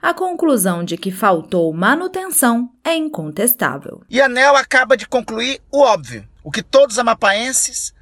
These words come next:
Speaker 2: sabem desde novembro, que o apagão poderia ter sido evitado.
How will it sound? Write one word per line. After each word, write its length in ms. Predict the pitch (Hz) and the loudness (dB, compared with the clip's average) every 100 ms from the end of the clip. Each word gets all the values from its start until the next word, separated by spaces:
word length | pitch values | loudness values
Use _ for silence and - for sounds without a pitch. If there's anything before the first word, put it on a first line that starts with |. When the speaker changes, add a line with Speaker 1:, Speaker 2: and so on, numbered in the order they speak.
| _ | _
Speaker 2:
sabem 720 | - - 285 254 185 151 113 - - | -2 0 2 2 0 -6 -10 -20 -10
desde 340 | 131 196 202 214 | -2 0 0 -2
novembro, 560 | 214 160 139 107 - - - | -2 -2 -6 -8 -16 -20 -6
que 100 | 151 | -2
o 60 | |
apagão 640 | 160 - 226 185 208 254 - _ | 0 0 0 0 -2 -4 -12 _
poderia 600 | 247 240 233 202 262 330 | 2 2 2 -2 0 0
ter 180 | - 226 | 0 -2
sido 400 | - 220 208 226 | -4 -6 -10 -10
evitado. 640 | 208 196 - 147 113 - | -8 -8 -6 -6 -6 -12